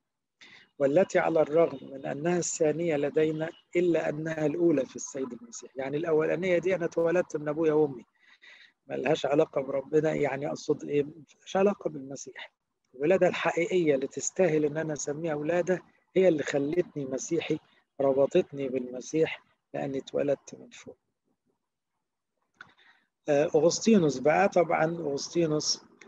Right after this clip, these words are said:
مع نهاية القرن الرابع وبداية الخامس،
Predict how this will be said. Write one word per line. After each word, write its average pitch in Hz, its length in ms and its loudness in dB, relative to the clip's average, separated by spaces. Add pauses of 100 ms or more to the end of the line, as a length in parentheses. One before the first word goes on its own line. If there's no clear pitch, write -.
(220)
مع 139 200 -2
نهاية 156 540 2
القرن 143 480 0
الرابع 143 680 -2
وبداية 139 580 -2
الخامس، 160 680 -2